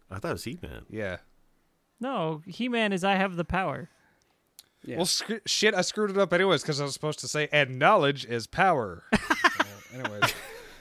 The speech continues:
Speaker 2: So, we're gonna go on.
Speaker 4: Are we, should we really
Speaker 2: Werewolf.
Speaker 4: be doing retro? I don't know if we're the right guys for this
Speaker 2: <laughs>
Speaker 4: anymore.
Speaker 1: Yeah,
Speaker 2: Yeah.
Speaker 1: we lost
Speaker 3: Well,
Speaker 1: our
Speaker 3: yeah,
Speaker 1: license.
Speaker 3: 'cause our, our minds are pretty retro, too, so.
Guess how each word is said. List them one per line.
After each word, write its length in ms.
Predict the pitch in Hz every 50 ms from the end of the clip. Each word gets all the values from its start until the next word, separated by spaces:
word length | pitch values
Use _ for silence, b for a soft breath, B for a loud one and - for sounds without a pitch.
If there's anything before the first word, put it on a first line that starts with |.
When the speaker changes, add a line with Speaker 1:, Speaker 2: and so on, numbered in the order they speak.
| B B B
Speaker 2:
So, 400 | - - 185 185 180 165 160 - - 175
we're 80 | 160 175
gonna 120 | 190 180
go 160 | 170 170 170 165
on. 200 | 156 160 160 160 - - - - B B B B B B B B -
Speaker 4:
Are 100 | - 160
we, 140 | 208 240 214
should 180 | - - - -
we 100 | 285 277
really 180 | 220 214 -
Speaker 2:
Werewolf. 300 | 151 165 175 160 151 143
Speaker 4:
be 40 | -
doing 220 | 196 180 165 151
retro? 480 | 127 135 139 156 - - 170 165 165 170
I 100 | 147 165
don't 120 | 180 185
know 100 | 175 175
if 100 | 160 156
we're 120 | - 156 151
the 100 | 143 131
right 180 | 131 123 113
guys 260 | 123 117 120 120 135 -
for 80 | 160
this 280 | 139 113 196 165 - -
Speaker 2:
<laughs> 0 |
Speaker 4:
anymore. 640 | 127 127 127 262 262 285 - - - 220 220 - - -
Speaker 1:
Yeah, 240 | - 233 208 202 - - -
Speaker 2:
Yeah. 200 | 135 131 127 123
Speaker 1:
we 60 | -
lost 180 | 113 107 214
Speaker 3:
Well, 80 | 220 240
Speaker 1:
our 40 | 254
Speaker 3:
yeah, 120 | 277 294 269
Speaker 1:
license. 120 | 226 -
Speaker 3:
'cause 180 | - 202 180 196
our, 160 | 208 202 202 196
our 180 | 196 196 208
minds 460 | 196 196 196 196 208 226 233 214 180
are 80 | 185 175
pretty 260 | - 185 185 170 165
retro, 400 | 165 170 175 170 - - 165 156 156
too, 360 | - - 202 196 160 139 135
so. 300 | - - 139 135 135